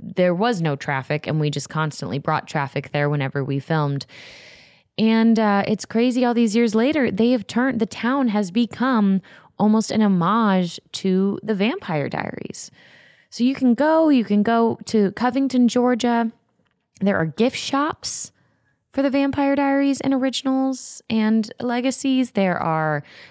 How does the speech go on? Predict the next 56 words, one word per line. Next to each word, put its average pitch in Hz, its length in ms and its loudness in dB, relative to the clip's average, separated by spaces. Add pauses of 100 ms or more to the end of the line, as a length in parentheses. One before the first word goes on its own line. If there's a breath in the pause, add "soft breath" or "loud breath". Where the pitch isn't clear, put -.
(120)
there, 117 300 -4
we 208 220 0
had 196 80 2
a 165 220 2
restaurant 233 640 -2
on 247 120 2
the 233 80 2
show 233 200 0
called 196 220 -2
the 165 80 0
Mystic 185 460 -2
Grill, 185 480 2 (580 loud breath)
and 180 340 2
the 196 240 -2
exterior, 208 840 0 (100)
you, 190 240 -2
where 190 160 0
we 190 100 2
used 185 200 0
to 180 40 -2
film 214 280 2
that, 180 340 0
um, 151 540 -2
the - 120 -6
interior 214 360 0
of 160 80 2
that 175 120 0
was 170 280 -4
actually, 202 640 -2
um, 165 420 -2
a, 165 360 0
I - 80 -8
think 233 220 -6
a 190 160 -2
dental, 269 640 -4 (180)
was 208 160 -8
it 175 60 -2
a 165 60 0
dental 320 380 -4
office 311 360 -6
or 175 60 -2
a 147 60 -2
bank 233 500 -2
or 180 100 0
a 160 60 2
lawyer 233 420 0
office? 269 420 -2
It - 60 -2
was, 302 140 0
or 285 160 2
just, 262 180 -4
like, 247 100 -2
one 269 120 0
of 277 40 -2
those, 254 220 0
like, 185 240 -2